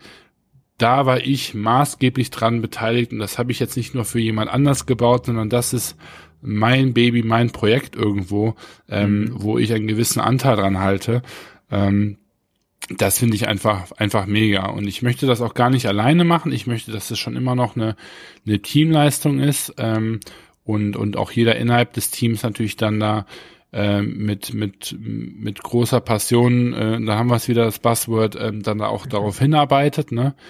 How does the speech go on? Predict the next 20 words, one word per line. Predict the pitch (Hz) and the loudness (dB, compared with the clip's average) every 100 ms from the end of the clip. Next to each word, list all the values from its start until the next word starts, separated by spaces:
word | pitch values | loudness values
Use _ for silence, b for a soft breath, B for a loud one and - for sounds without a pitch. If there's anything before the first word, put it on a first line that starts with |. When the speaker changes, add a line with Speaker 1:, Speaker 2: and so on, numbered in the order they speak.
| - | -14
Speaker 2:
Auf | 104 - | -14 -10
jeden | 110 104 | -10 -4
Fall. | 107 | -2
Speaker 1:
Ähm, | 113 113 110 | -2 -2 -4
aber | - 110 117 | -4 0 2
die | 107 | 4
Leute, | 117 139 143 | 4 2 0
die | 127 | -4
ich | 131 127 | -4 -2
in | |
den | 120 | 0
letzten | 127 131 - 139 127 123 - 117 | 0 -2 -2 0 0 0 -4 -10
paar | - 120 | -2 2
Jahren | 120 120 135 135 | 4 4 4 2
auf | 120 107 | -2 -4
dem, | - 120 117 117 | 0 0 0 -4
dem | 113 113 | -4 -4
Weg | 113 110 | -2 -4
kennengelernt | - 131 131 131 131 131 - 113 | -2 0 0 2 0 0 -2 -2
habe, | 113 117 123 | 0 0 -2